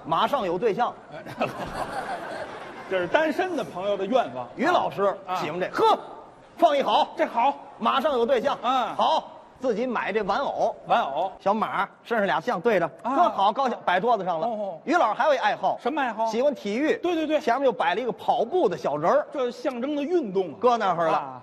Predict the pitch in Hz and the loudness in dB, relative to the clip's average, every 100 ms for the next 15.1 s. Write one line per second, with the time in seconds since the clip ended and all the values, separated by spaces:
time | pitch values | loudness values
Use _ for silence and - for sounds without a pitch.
0 | - 247 190 196 254 262 180 214 247 226 | -2 0 2 2 0 0 -2 -4 -2 -2
1 | - 196 277 190 - 180 190 170 139 - | 0 0 0 -2 -8 -16 -16 -16 -20 -20
2 | - _ _ - - _ _ - 135 226 | -20 _ _ -20 -20 _ _ -6 0 2
3 | 294 214 269 160 143 294 - - 240 240 | 2 0 0 0 2 0 -2 -10 -12 -12
4 | 214 160 - - - 254 277 180 175 247 | -12 -16 -20 -20 -2 0 2 2 2 2
5 | - 143 139 277 170 151 135 170 254 269 | -4 -2 0 -2 -4 -2 0 4 4 2
6 | 226 247 214 175 415 403 - - 320 240 | -2 -6 -6 -2 0 2 0 2 4 6
7 | 233 294 277 320 254 247 226 269 311 285 | 6 4 2 0 0 0 -2 -2 -2 0
8 | - 320 202 156 339 202 - 277 359 330 | 0 -2 -2 2 2 2 -4 -4 -4 -6
9 | 233 233 214 196 262 233 302 277 202 220 | -4 -2 -2 0 2 2 2 0 0 0
10 | 320 269 202 247 160 196 - 170 - - | 0 0 0 0 2 2 2 -2 -6 -10
11 | - 233 330 330 - - - - - - | -8 -2 0 0 -4 -4 -4 -4 -4 -6
12 | - - - - - - - - - - | -6 -6 -6 -8 -8 -10 -10 -10 -10 -10
13 | - - - - - - - 202 202 - | -14 -14 -14 -14 -14 -14 -6 -4 -2 2
14 | 453 349 - - 302 262 196 214 240 175 | 4 4 0 -2 0 0 0 2 2 2
15 | 147 | -4